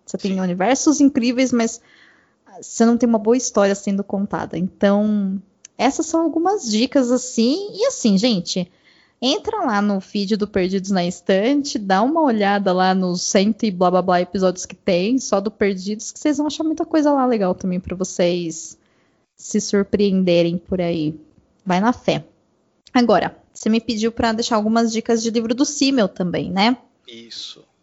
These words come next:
Speaker 1: Tá, então assim, ó, eu vou indicar pra vocês, fora o Não Matem as Flores, óbvio, né? O Amanhã é Outro Dia, que eu fiz aqui uma propaganda, né, sobre ele.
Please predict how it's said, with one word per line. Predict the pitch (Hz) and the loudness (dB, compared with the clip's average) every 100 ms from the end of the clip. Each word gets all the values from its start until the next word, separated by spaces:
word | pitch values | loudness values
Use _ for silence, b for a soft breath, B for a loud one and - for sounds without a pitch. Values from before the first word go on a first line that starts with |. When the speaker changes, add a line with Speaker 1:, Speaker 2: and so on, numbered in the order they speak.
| _ | _
Speaker 1:
Tá, | - - - | -8 -8 -10
então | - 202 | -4 -2
assim, | 247 - 170 | -2 -6 -8
ó, | - - | -10 -10
eu | - 196 | -4 -4
vou | 190 | 0
indicar | 220 240 247 262 - 208 | 2 2 2 -2 0 -2
pra | 202 | 0
vocês, | 202 226 - - - - | 0 0 0 -4 -6 -2
fora | 196 180 | 2 4
o | 196 | 2
Não | 202 | 0
Matem | 180 190 | -2 -2
as | 190 | -4
Flores, | - 185 185 - | 0 -2 -2 -4
óbvio, | - 208 208 - 381 - | 0 0 0 0 0 -2
né? | - 220 370 - _ _ b b b - | 0 0 0 -6 _ _ b b b -4
O | |
Amanhã | 196 190 196 | 0 2 4
é | 202 | 4
Outro | 208 254 | 4 2
Dia, | 226 220 220 | 2 2 0
que | 226 208 | 0 -2
eu | |
fiz | 208 240 | -2 0
aqui | 233 233 | 0 2
uma | 214 214 - - - - | 2 2 0 -6 -16 -2
propaganda, | 240 240 247 220 247 277 294 247 | 0 2 2 4 4 4 4 4
né, | 226 277 285 | 4 2 0
sobre | - 208 202 196 | -6 -4 -2 -2
ele. | 196 269 302 | 0 0 -2